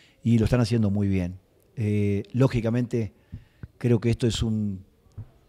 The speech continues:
un discurso muy repetitivo en todos los técnicos,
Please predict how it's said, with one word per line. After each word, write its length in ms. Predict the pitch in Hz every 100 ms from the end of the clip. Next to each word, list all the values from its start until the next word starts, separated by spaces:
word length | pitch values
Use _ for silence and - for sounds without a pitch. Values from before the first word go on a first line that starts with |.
| - - _ - - _ _
un 200 | 175 123
discurso 640 | 123 - 135 123 123 117 110
muy 220 | 117 120
repetitivo 560 | 120 110 110 110 127
en 80 | 117
todos 180 | 127 127
los 160 | 117 -
técnicos, 420 | 131 143 135